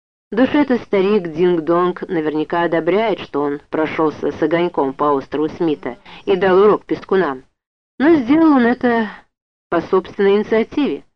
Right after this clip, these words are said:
а дисциплина есть дисциплина, и полковник обязан был призвать его к порядку.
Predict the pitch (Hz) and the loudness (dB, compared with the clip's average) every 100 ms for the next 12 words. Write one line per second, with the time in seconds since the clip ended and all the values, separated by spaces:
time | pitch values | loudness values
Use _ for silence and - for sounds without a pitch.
0 | - 156 160 151 - 156 160 160 175 180 | -10 -4 -4 -4 -6 -8 -4 -4 -2 -2
1 | 180 196 - 208 - 254 240 135 _ - | -4 -8 -8 -8 -2 -2 -2 -8 _ -20
2 | - 202 185 180 175 208 208 196 165 160 | -6 -2 0 0 2 2 2 0 0 0
3 | 156 180 175 185 170 156 - 139 135 151 | 0 -2 0 -2 -2 -4 -2 -8 -6 -6
4 | 156 - 208 233 - - | -6 -4 -6 -6 -10 -20